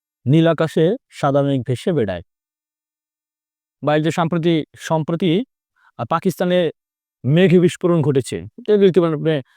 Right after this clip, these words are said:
আহ, সম্প্রতি পাকিস্তানে মেঘ বিস্ফোরণ ঘটেছে, এরকম লিখতে পারেন। এটা হচ্ছে, তার মানে কি আপনি, আপনি কি পেলেন? আপনি এখানে মানে কতটা স্বীকার পাইলেন যে হ্যাঁ,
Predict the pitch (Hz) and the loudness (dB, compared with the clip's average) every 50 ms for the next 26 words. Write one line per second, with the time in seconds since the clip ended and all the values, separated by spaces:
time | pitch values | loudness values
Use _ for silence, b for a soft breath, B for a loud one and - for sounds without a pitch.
0 | b b b b b - 139 135 135 135 131 - 170 156 - 170 156 170 156 160 | b b b b b -8 -4 -2 -2 -2 -2 -2 -4 -4 -4 -4 -2 -2 -2 -2
1 | 151 151 - 151 147 151 147 143 139 135 127 135 131 - - 151 143 131 127 135 | -2 -2 0 0 0 2 2 2 0 0 0 -4 -4 -4 -4 -2 -2 -2 0 0
2 | 131 143 - 185 185 208 - _ - 175 165 - 160 151 143 135 127 113 - _ | -2 -2 -2 -6 -8 -10 -10 _ 0 0 2 2 2 2 2 0 -4 -6 -10 _
3 | _ - 139 123 113 - - 107 104 95 90 87 - _ _ _ _ _ _ _ | _ -12 -10 -10 -8 -8 -8 -10 -10 -10 -12 -14 -18 _ _ _ _ _ _ _
4 | _ _ _ _ - 151 156 190 180 - 233 240 269 - 175 180 196 208 196 190 | _ _ _ _ -6 -2 -2 -2 0 0 -2 -2 -2 -2 -2 0 2 2 2 0
5 | 156 - 233 277 302 - _ _ _ _ _ _ _ _ - 202 165 - 214 196 | 0 0 -2 -2 -2 -6 _ _ _ _ _ _ _ _ -6 -6 -2 -2 0 2
6 | 220 208 170 151 143 - 196 196 190 - 214 226 262 302 - _ _ _ _ _ | 2 2 2 0 0 0 0 0 0 0 -2 -2 -2 -4 -6 _ _ _ _ _
7 | _ _ _ - 120 143 160 151 190 185 - 208 - 226 214 - - 202 - 233 | _ _ _ -6 -4 -2 -2 0 -2 -2 -2 -2 -2 -2 -4 -2 -4 0 2 2
8 | 214 185 190 160 139 135 135 139 143 156 151 123 | 2 2 2 2 2 2 0 0 0 0 0 -2